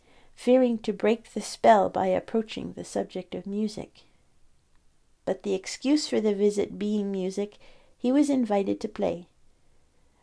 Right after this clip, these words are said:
What was Leschetizky's astonishment to hear him play faultlessly and with expression his own piece, The Two Larks.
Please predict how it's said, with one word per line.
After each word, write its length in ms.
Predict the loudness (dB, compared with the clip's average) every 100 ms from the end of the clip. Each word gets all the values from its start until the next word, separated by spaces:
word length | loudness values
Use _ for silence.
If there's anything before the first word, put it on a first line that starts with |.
| -6
What 220 | -4 0
was 180 | 0 2
Leschetizky's 800 | 0 0 -4 -4 -6 -6 -6 -6
astonishment 840 | -8 0 2 4 2 0 -6 -8
to 100 | -8
hear 280 | -6 0 2
him 220 | 2 0
play 280 | -2 0 -2
faultlessly 880 | 0 2 2 2 -4 -6 -6 -6 -6 -12 -20 -20 -8
and 180 | -6 -4
with 200 | -4 -6
expression 760 | -10 -8 4 4 4 0 -6 -10 -20 -4
his 220 | -2 0
own 260 | 0 0 -2
piece, 560 | -2 -2 -2 -6 -14 -18 _
The 100 | -10
Two 300 | -8 -4 -2
Larks. 720 | -2 -2 -4 -4 -16 -16 -18